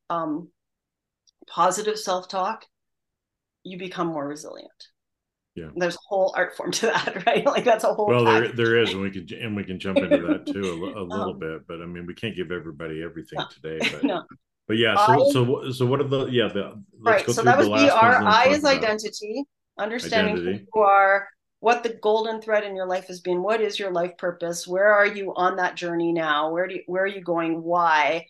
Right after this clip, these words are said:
Speaker 1: There's a whole process for that. And then the part that people always want first, "What do I have to do?" <laughs>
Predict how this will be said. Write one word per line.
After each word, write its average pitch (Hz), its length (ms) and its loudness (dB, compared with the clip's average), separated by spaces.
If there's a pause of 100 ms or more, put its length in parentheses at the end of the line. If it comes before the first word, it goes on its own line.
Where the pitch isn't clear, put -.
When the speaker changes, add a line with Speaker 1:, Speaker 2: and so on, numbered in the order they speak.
(460)
Speaker 1:
There's 180 160 0
a 175 60 0
whole 180 160 -2
process 180 500 0 (200)
for 160 100 -10 (100)
that. 151 560 2 (500)
And 226 180 2
then 269 640 4
the - 80 -4
part 233 240 2
that 226 100 -6
people 220 220 -2
always 202 220 2
want 190 220 -6
first, 190 220 -6
"What 185 100 0
do 185 80 2
I 175 60 2
have 175 200 -4
to 170 100 -6
do?" 170 440 -2
<laughs> - 40 -20